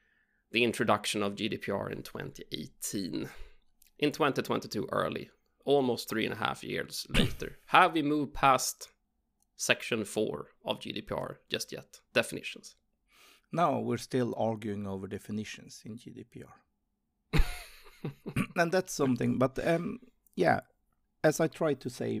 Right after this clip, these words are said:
Speaker 2: to people, I think G D P R, par-, G D P R is the very, very best law that's ever been written and approved.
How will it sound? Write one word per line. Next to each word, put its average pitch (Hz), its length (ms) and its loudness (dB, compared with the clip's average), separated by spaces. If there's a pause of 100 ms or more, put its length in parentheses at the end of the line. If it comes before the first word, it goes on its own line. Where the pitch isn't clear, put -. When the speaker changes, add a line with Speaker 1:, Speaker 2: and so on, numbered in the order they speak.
(100)
Speaker 2:
to - 100 -10
people, - 440 -8 (260)
I 165 160 6
think 175 260 -2
G 143 180 2
D 123 100 2
P 131 60 8
R, 131 100 4
par-, 139 440 0 (120)
G 131 200 -2
D 127 100 2
P 156 240 0
R 107 200 4
is - 220 -2
the 101 420 0
very, 156 320 4
very 113 260 4
best - 520 -6 (180)
law 113 280 2
that's 127 240 -6
ever 107 240 2
been 113 340 -2 (640)
written 123 480 -4 (160)
and - 240 -12
approved. - 440 -10